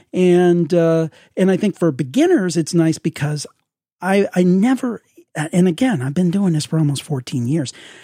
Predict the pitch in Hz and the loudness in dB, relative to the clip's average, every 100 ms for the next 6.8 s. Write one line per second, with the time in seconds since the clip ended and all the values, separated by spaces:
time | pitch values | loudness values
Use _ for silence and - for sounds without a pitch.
0 | - _ 165 160 156 131 143 196 175 180 | -20 _ 0 2 0 -2 0 0 2 0
1 | 175 - 151 151 165 165 - 175 - - | -2 -2 -4 -2 -2 -2 0 0 0 -2
2 | 208 190 190 190 185 - - _ - 196 | -2 0 -2 0 -2 -4 -18 _ -2 0
3 | 233 339 359 - 247 - 220 190 165 156 | 2 2 0 -2 -2 -2 -2 0 0 0
4 | 156 143 180 233 240 - 233 233 180 208 | -2 -4 -2 2 0 0 -2 -2 -2 -2
5 | 202 226 - 190 185 196 202 208 202 202 | -2 -2 -4 -2 -2 2 2 2 2 0
6 | 277 294 311 247 190 - 156 | 0 0 2 2 0 -2 -6